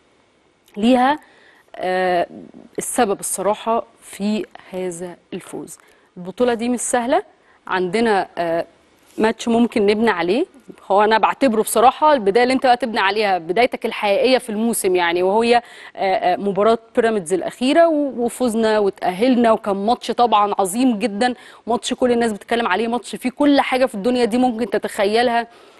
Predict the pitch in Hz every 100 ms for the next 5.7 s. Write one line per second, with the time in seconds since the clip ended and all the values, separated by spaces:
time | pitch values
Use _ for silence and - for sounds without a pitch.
0 | _ - 240 226 226 226 208 175 180 180
1 | - 175 190 254 233 220 208 - - 180
2 | 190 185 170 165 185 175 208 214 214 -
3 | 202 165 202 262 254 - 294 294 269 -
4 | - 233 247 - _ - 208 190 - 202
5 | 202 190 214 262 226 302